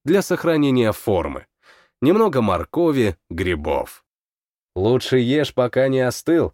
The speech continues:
и поднимайся наверх. От двадцатого перемешивания он другим не станет».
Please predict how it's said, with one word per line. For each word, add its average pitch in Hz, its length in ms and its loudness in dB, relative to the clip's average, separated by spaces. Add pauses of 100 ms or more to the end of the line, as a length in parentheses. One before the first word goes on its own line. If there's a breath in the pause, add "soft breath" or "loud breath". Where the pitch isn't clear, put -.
(120)
и 131 100 2
поднимайся 135 600 0
наверх. 120 500 0 (300)
От 117 140 -2
двадцатого 147 540 0
перемешивания 135 800 0
он 117 80 2
другим 135 340 2
не 165 120 4
станет». 143 500 -2